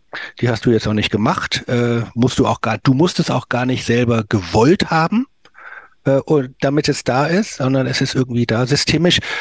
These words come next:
kann man auch anders näher fassen, ist, äh, systemisch im, oder System-, oder, äh, strukturell im Sinne von unser, unsere Verfassung ist rassistisch, unsere Gesetzgebung, also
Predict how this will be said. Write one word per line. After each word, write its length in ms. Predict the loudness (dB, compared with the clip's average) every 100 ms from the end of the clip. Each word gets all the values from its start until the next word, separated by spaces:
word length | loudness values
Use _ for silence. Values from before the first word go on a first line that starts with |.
| -8
kann 120 | -2 2
man 80 |
auch 140 | 2 2
anders 280 | 0 0 2
näher 400 | 4 4 4 2
fassen, 600 | -4 -8 -4 -2 -2 0
ist, 380 | 0 0 -4
äh, 280 | -4 -2 -2 -4 -14 _ _ _ _ -4
systemisch 540 | -2 0 2 2 2
im, 160 | 0 0
oder 180 | 0 0
System-, 420 | -2 -2 -2 -2
oder, 360 | 0 2 0 0
äh, 140 | -2
strukturell 540 | 0 -2 0 0 0 0
im 120 | 0
Sinne 220 | 0 -2
von 340 | -2 -4 -4 -6
unser, 640 | -2 0 2 0 0 0 -4 -10 _ _ _ _ _ _ _ _ -10
unsere 220 | -8 -6
Verfassung 840 | -6 -6 -4 -4 -2 -2 -2 -6 -12 _ _ _
ist 280 | -6 -4 -4
rassistisch, 640 | -4 -2 -4 -4 -6 -4 -4
unsere 280 | -6 -6 -6
Gesetzgebung, 840 | -4 -4 -4 -6 -4 -2 -2 -4
also 220 | -2 -2